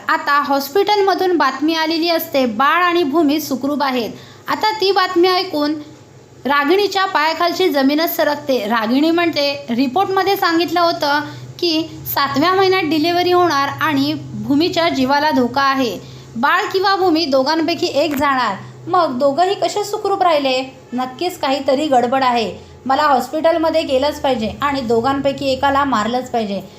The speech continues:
मला बाळाला मारलंच पाहिजे," असं म्हणून रागिणी ही हॉस्पिटलमध्ये येते. आता बघते तर काय, भूमी, आकाश एकदम खुश आहे. ती म्हणते, "म्हणजे भूमी आणि बाळ सुखरूप आहे हे नक्की, ही बातमी तर खरी आहे, पण नाही,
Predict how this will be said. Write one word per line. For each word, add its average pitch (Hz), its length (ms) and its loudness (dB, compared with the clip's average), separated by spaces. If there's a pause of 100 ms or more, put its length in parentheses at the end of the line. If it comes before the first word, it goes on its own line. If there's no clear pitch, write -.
(160)
मला 330 180 2
बाळाला 339 480 2
मारलंच 320 460 0
पाहिजे," 294 300 0 (100)
असं 269 220 0
म्हणून 302 300 -4
रागिणी 269 400 0
ही 262 360 -4 (240)
हॉस्पिटलमध्ये 294 760 2
येते. 214 420 -4 (360)
आता 285 280 0
बघते 302 420 0
तर 392 140 4
काय, 339 280 0 (320)
भूमी, 285 520 -2
आकाश 311 600 -2 (100)
एकदम 302 320 2 (120)
खुश 370 240 2
आहे. 311 260 2
ती - 320 -8
म्हणते, 349 380 0
"म्हणजे 320 400 0
भूमी 262 340 -2
आणि 320 200 0
बाळ 285 240 2
सुखरूप 302 460 -6
आहे 294 280 0
हे 277 200 -2
नक्की, 254 440 -6 (340)
ही 294 80 -6
बातमी 285 440 0
तर 370 200 4
खरी 339 180 2
आहे, 285 320 0 (340)
पण 285 140 -2
नाही, 247 340 -2